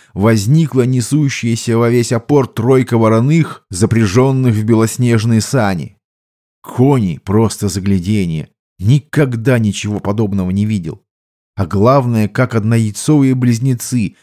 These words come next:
чёрные, как смоль, с белыми ромбовидными звёздами во лбу. И всё как на картинке. По центру коренной, с развивающейся гривой, гордо несущей большую голову,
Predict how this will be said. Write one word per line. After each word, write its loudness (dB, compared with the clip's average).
чёрные, 2
как -2
смоль, 2
с -10
белыми 2
ромбовидными 2
звёздами 0
во 0
лбу. -4
И -10
всё -4
как -10
на -4
картинке. -10
По 0
центру 0
коренной, 2
с -6
развивающейся 0
гривой, 0
гордо 2
несущей 0
большую 2
голову, 2